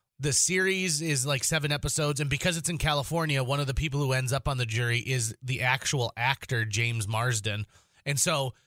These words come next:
he plays a hyper-realistic version of himself in this show. It is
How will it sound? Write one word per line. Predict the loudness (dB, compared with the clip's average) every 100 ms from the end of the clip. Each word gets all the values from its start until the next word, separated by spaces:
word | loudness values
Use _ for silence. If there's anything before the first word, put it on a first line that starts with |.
| _ _
he | -2 0 2
plays | 2 2 2
a |
hyper-realistic | 0 0 0 2 2 2 2 2 2 0 0 -2
version | -2 0 0 0
of | -2
himself | -2 -2 0 2 2 0 -2 -6 -10 -16 _ _ _ 2
in | 2 2
this | 2 2
show. | 2 2 0 -2 _ _ _ _ _
It | 0 0
is | 0 -2 -6